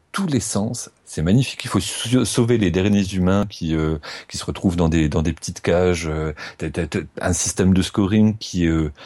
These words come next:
simple mais efficace. Des voxels dans tous les sens, des explosions qui, qui mettent le kiki tout dur, des combats de boss qui sont, euh,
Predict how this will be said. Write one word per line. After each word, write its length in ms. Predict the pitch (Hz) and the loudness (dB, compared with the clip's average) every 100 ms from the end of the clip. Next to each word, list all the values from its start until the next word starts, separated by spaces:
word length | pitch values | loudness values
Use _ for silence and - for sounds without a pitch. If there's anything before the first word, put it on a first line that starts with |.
| - | -10
simple 640 | - - 120 113 104 76 82 | -6 0 2 0 -2 -8 -2
mais 300 | 92 104 113 | 4 6 4
efficace. 640 | 104 - 92 107 143 - - - - - | 0 -6 -2 0 0 -6 -16 -20 -18 -10
Des 220 | 90 101 | -2 0
voxels 500 | 92 98 - 113 98 | 0 -2 -2 -2 -2
dans 140 | 80 | -4
tous 200 | 73 - | -8 -10
les 140 | 117 101 | -6 -4
sens, 360 | - 107 110 | -2 -2 -2
des 220 | 87 76 98 | -4 -4 -4
explosions 640 | - - 95 87 104 107 | -6 -2 -2 0 0 -2
qui, 340 | - 82 78 | -2 -6 -6
qui 140 | - 90 | -2 0
mettent 240 | 90 - | 0 -4
le 60 | 85 | -10
kiki 340 | - - - | -10 -8 -6
tout 160 | - 113 | -2 -2
dur, 340 | 98 110 101 | 0 0 0
des 120 | 82 | -4
combats 400 | - 104 95 98 | 0 2 4 2
de 200 | 85 85 - | 0 -4 -6
boss 480 | 92 110 104 - - - - - - | 0 2 2 -2 -16 -20 -20 -20 -12
qui 100 | 87 | -10
sont, 380 | - 95 82 78 | -6 -2 0 0
euh, 160 | 76 | -2